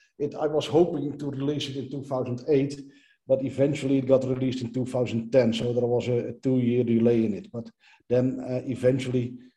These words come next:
um, it was published. Um, yeah, what I really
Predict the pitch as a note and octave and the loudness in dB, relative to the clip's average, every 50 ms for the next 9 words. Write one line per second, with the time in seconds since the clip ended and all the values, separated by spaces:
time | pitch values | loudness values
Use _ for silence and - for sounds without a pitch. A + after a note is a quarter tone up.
0 | _ _ - - A#2 A#2 A#2 A2+ G#2 F#2 - - _ _ _ _ _ _ _ - | _ _ -10 -6 -4 -2 -2 -2 -2 -4 -8 -14 _ _ _ _ _ _ _ -8
1 | C3+ B2 C3 C3+ C3+ - - - - - - _ _ - C3 C3+ A#2 G#2 G2+ - | -6 0 2 4 4 4 2 -6 -12 -18 -20 _ _ 4 4 4 4 2 -2 -6
2 | - - - - - _ _ - - _ _ _ _ - - A#2+ A#2+ A#2+ - - | -8 -12 -16 -20 -20 _ _ -20 -20 _ _ _ _ -10 -8 -6 -6 -6 -8 -10
3 | - - _ - - - - _ _ _ _ _ _ _ _ _ _ - A#2 C3 | -14 -20 _ -20 -20 -20 -20 _ _ _ _ _ _ _ _ _ _ -2 4 4
4 | C3+ C3 B2 G#2+ - - - - _ _ _ _ _ _ _ _ _ _ _ _ | 6 6 4 0 -6 -12 -18 -20 _ _ _ _ _ _ _ _ _ _ _ _
5 | _ _ - - B2+ D#3 C#3+ C#3 C#3+ - - - - - - _ _ - - A#2 | _ _ -6 -2 2 2 4 4 2 0 -2 -6 -14 -18 -20 _ _ -12 -10 -4
6 | B2+ D3+ D#3+ D#3 D3+ D3+ D3+ - - - - | 0 2 4 6 6 6 4 4 0 -8 -14